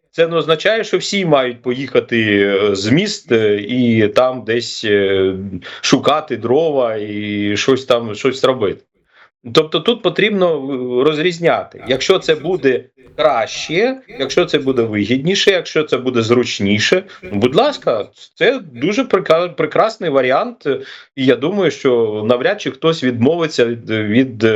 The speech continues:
того, щоб по-, пожити за містом, якщо там є і світло, і тепло, і є вода, і є ресурси, і є інтернет, і так далі. Але це, безумовно, не стосується, е,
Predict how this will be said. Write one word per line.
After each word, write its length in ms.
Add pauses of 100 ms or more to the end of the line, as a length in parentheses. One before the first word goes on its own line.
(340)
того, 240
щоб 260
по-, 380
пожити 500
за 140
містом, 440
якщо 280
там 300 (260)
є 240
і 40
світло, 580
і 80
тепло, 760 (200)
і 440 (300)
є 160
вода, 600
і 80
є 200
ресурси, 680
і 220
є 200
інтернет, 600
і 60
так 200
далі. 240 (720)
Але 380 (260)
це, 140
безумовно, 560
не 80
стосується, 1080
е, 500